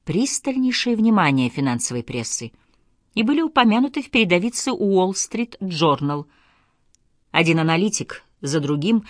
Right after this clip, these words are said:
давали отмашку: «Покупайте, покупайте Аксон», а Портли все не звонил.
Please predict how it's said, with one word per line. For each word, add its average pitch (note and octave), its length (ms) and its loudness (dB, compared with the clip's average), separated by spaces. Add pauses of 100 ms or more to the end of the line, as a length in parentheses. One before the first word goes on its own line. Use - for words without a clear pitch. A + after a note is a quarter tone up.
(200)
давали D#3 400 2
отмашку: F3+ 600 -2 (200)
«Покупайте, D#3+ 520 -2
покупайте F3 580 -2
Аксон», D3 560 -4 (300)
а E3+ 160 6
Портли C4 540 0
все - 280 -2
не F3+ 140 0
звонил. B2 500 -4